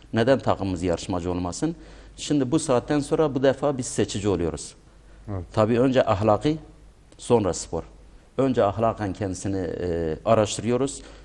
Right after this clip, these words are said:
Speaker 1: İki üç tane arkadaşın referansıyla. Önce diyoruz ki bize gelen adam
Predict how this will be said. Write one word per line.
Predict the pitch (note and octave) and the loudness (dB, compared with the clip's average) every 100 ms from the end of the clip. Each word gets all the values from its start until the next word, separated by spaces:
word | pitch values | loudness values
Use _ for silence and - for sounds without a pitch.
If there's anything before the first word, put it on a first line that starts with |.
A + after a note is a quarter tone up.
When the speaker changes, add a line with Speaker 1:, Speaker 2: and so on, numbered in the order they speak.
| - - | -20 -6
Speaker 1:
İki | - | -4
üç | A2+ | -2
tane | - G#2+ | -2 0
arkadaşın | G#2+ G#2 F#2+ G2+ G2 A2+ | 2 0 0 -2 0 -2
referansıyla. | G2 F#2+ F#2+ F#2 - A2 F2+ - - - - - - - - - - - - - | -2 -2 -2 0 0 2 0 -4 -16 -20 -20 -20 -20 -20 -20 -20 -20 -20 -18 -2
Önce | A#2 A2 A#2+ A#2 G#2 - | 0 2 2 2 -4 0
diyoruz | A2+ G#2+ - | 2 2 0
ki | G#2+ F2+ | -4 0
bize | G#2 | 0
gelen | F#2+ F#2+ G#2 | 2 0 0
adam | F#2+ A#2+ | 0 -2